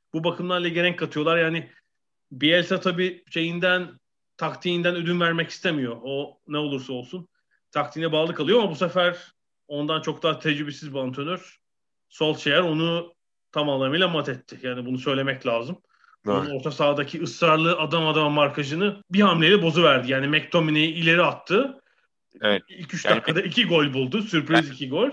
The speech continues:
Speaker 1: Ama maç boyu McTominay'in, Fred'in de hatta yani top taşımasına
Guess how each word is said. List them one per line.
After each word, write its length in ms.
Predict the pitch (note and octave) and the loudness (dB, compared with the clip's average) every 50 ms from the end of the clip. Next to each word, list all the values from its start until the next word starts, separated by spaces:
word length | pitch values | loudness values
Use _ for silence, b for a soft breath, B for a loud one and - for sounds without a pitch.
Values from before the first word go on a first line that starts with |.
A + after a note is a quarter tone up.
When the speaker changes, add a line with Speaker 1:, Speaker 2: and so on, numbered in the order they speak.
| - - - | -4 -10 -10
Speaker 1:
Ama 220 | - D3 E3 E3+ | -8 -6 -4 -2
maç 320 | E3 F3+ G#3+ G#3 G#3 - | 0 0 0 0 -2 -4
boyu 460 | F#3 F3 E3 G3+ A#3+ B3+ C4 B3 - B B B _ _ _ _ _ _ _ | -4 -2 -2 0 0 0 -2 -2 -6 B B B _ _ _ _ _ _ _
McTominay'in, 720 | - D3 D#3 D#3+ - - F#3 F3 F3 F3+ F3 E3+ F3 F#3 | -4 -4 -4 -4 -2 -2 -2 0 0 0 0 0 -2 -4
Fred'in 400 | F3 - E3 E3 E3+ E3 G3+ A#3 | -4 -2 0 0 2 2 4 4
de 60 | G#3+ | 4
hatta 600 | F#3 D3+ C#3 - - - E3+ F#3+ A#3 C4 B3+ - - _ _ _ _ _ _ _ _ _ | 4 2 0 -2 0 2 2 2 2 0 -4 -10 -16 _ _ _ _ _ _ _ _ _
yani 380 | - B2+ C3 C3+ C#3 C#3 C#3 C3 - | -6 -4 -2 -2 -2 -4 -8 -6 -2
top 260 | - F#3+ G3 G3 - | 0 0 0 0 -2
taşımasına 840 | G3 F#3 - F#3 F3 E3+ E3+ - F3+ G3 A3 A#3 A#3 A3+ - - | -4 -2 0 0 0 -2 -2 0 0 2 2 4 2 0 -4 -8